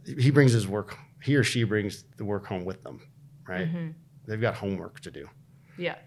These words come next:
Speaker 1: Right? We're up late making it all, making it all happen.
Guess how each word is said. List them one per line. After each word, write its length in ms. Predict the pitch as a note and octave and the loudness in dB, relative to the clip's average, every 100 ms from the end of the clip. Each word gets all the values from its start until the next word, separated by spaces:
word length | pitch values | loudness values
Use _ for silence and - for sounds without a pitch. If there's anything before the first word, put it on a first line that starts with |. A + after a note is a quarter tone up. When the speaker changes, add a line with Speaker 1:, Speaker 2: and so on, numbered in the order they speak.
| - | -8
Speaker 1:
Right? 300 | F#2 F#2+ - | -4 -2 0
We're 160 | A#2 | 2
up 160 | A2 G#2 | 2 2
late 380 | F#2 F2+ F2+ - _ - _ - | -2 -2 -4 -12 _ -20 _ -18
making 260 | A#2+ A2 G2 | -12 -6 -4
it 60 | F#2+ | -4
all, 440 | F2+ E2+ - - - - | -4 -4 -8 -16 -20 -18
making 240 | - F#2+ F#2+ | -12 -8 -6
it 80 | |
all 120 | F2+ D#2 | -6 -6
happen. 400 | E2 E2 - | -6 -8 -12